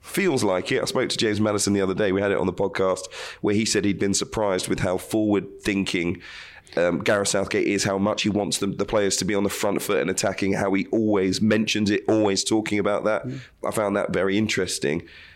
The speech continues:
Speaker 1: But then you think Kylian Mbappe, who we've witnessed in the flesh at this tournament, incredible. And immediately I just think, please play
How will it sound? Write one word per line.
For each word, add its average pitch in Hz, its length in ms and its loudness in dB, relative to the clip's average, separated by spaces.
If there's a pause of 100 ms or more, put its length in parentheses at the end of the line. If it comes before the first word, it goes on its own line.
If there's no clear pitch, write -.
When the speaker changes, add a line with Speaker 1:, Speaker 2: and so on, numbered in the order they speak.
(140)
Speaker 1:
But 113 100 0
then 117 140 2
you 110 100 2
think 104 480 0
Kylian 117 420 2
Mbappe, 95 400 0
who 104 120 2
we've - 260 -2
witnessed - 360 0
in 87 60 0
the 90 80 0
flesh 90 280 0
at - 60 0
this - 100 0
tournament, 85 480 0
incredible. 87 720 0 (400)
And 104 100 0
immediately 104 580 2
I 90 80 0
just - 200 -2
think, - 360 -2
please 87 300 -2
play 90 440 0